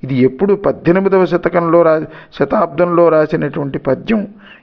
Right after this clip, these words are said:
ఇప్పటికీ ఎంతోమంది చెప్పుకుంటూ ఉంటారు ఈ పద్యాన్ని. ఆ రకంగా మరణ సమయంలో నారాయణ అని పిలిస్తే వాడు వైకుంఠానికి వెళ్ళిపోయాడు, అంతటి క్రూరాత్ముడైనటువంటి అజామిళుడు.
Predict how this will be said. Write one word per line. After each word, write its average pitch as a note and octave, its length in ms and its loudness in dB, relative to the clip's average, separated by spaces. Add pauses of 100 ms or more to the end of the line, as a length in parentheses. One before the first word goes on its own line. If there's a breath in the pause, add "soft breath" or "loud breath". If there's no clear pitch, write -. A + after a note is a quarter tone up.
(100)
ఇప్పటికీ D3 500 -2
ఎంతోమంది E3 1160 2
చెప్పుకుంటూ D#3+ 480 -2
ఉంటారు D3+ 380 -2
ఈ D3 40 0
పద్యాన్ని. - 600 -4 (1000 soft breath)
ఆ D3 120 0
రకంగా D#3 640 -2 (420 soft breath)
మరణ C#3+ 460 0
సమయంలో G#3 580 2
నారాయణ F3+ 520 2
అని G3 180 2
పిలిస్తే F#3 460 -2
వాడు D3 240 0
వైకుంఠానికి D#3+ 640 -2
వెళ్ళిపోయాడు, D3 440 0
అంతటి C#3+ 280 -6
క్రూరాత్ముడైనటువంటి C3+ 1040 -2
అజామిళుడు. - 640 -6